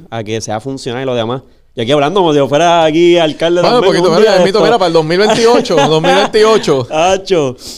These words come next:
Speaker 1: Mira que yo siempre digo que, que pa' mis cuarenta voy a ser alcalde, como que
Speaker 2: Bueno, pues, no tiene que,
Speaker 1: normal,
Speaker 2: bueno,
Speaker 1: ¿no?
Speaker 2: pues, cuarenta es una buena edad.
Speaker 1: <laughs> Pero
Speaker 2: Así que a lo
Speaker 1: mira
Speaker 2: mejor en ese momento yo tengo un podcast y te llevo a ti,
Speaker 1: Ah, exacto,
Speaker 2: para que tú
Speaker 1: eso
Speaker 2: veas.
Speaker 1: está bueno, eso está bueno.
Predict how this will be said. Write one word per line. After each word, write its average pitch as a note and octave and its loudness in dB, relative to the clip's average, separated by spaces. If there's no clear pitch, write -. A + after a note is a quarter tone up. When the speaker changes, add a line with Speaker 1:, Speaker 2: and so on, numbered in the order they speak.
Speaker 1:
Mira D3 2
que C3 0
yo A#2+ 2
siempre C#3+ -2
digo D#3 2
que, C#3 2
que B2 -2
pa' A#2+ -4
mis A#2+ -8
cuarenta A2+ -6
voy C3+ -2
a - -4
ser C#3+ -4
alcalde, B2+ -4
como A2 -4
que G#2 -2
Speaker 2:
Bueno, B2+ 0
pues, G3+ 0
no C3+ 0
tiene - 0
que, D#3 2
Speaker 1:
normal, D3 0
Speaker 2:
bueno, C#3+ 0
Speaker 1:
¿no? E4 -4
Speaker 2:
pues, D#3 0
cuarenta C#3 -2
es D#3 2
una D#3 0
buena D3+ 0
edad. C#3+ 0
Speaker 1:
<laughs> A#3+ -4
Pero D#3+ 2
Speaker 2:
Así D#3+ 2
que F#3+ 2
a F#3 2
lo F3 2
Speaker 1:
mira E3+ 2
Speaker 2:
mejor F3 2
en G3+ 0
ese A3+ -2
momento A3 0
yo F3+ 0
tengo G3 -2
un G#3 -6
podcast A3 -2
y D3 -6
te C#3 0
llevo E3 4
a D#3 -2
ti, C3+ -6
Speaker 1:
Ah, E3 0
exacto, F#3+ 0
Speaker 2:
para E3 2
que D#3+ 2
tú F#3 2
Speaker 1:
eso F3+ 4
Speaker 2:
veas. D#3 2
Speaker 1:
está D3 2
bueno, C#3 -2
eso D3 -6
está C#3+ -4
bueno. B2 -2